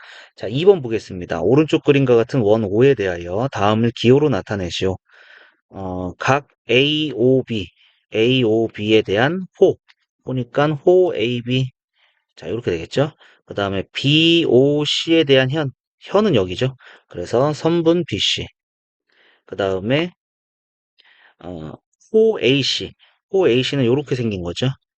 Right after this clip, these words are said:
호 에이씨에 대한 중심각입니다. 중심각이니까 요 각이 되겠네요. 각 에이오씨. 자, 요렇게 나타내시면은 되겠습니다.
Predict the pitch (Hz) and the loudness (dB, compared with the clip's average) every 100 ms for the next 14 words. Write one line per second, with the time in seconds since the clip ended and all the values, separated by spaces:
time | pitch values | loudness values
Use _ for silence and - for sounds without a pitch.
0 | _ _ _ _ _ 160 160 107 127 131 | _ _ _ _ _ -2 2 2 2 2
1 | 143 120 127 170 202 _ _ _ - 127 | 0 2 0 -2 -8 _ _ _ -8 -2
2 | 131 143 131 98 90 85 80 - 110 113 | 0 0 0 0 -2 -12 -12 -6 -2 0
3 | 127 113 110 110 120 107 120 131 107 95 | 4 2 2 -2 0 2 4 4 2 -4
4 | 87 87 95 113 - 117 143 - _ _ | -6 -4 0 0 0 -2 -2 -6 _ _
5 | _ _ _ 107 107 123 143 147 98 107 | _ _ _ -4 -2 0 -2 -4 -2 -2
6 | 107 - - 104 - _ _ _ - 78 | -4 -6 -4 -4 -6 _ _ _ -16 -10
7 | 80 123 143 - 151 151 120 98 123 113 | -4 -4 -2 2 4 4 -2 -6 -4 -4
8 | 101 110 107 123 160 165 - 101 - 92 | -4 -4 0 2 2 0 -2 -2 -4 -8
9 | 85 - | -6 -8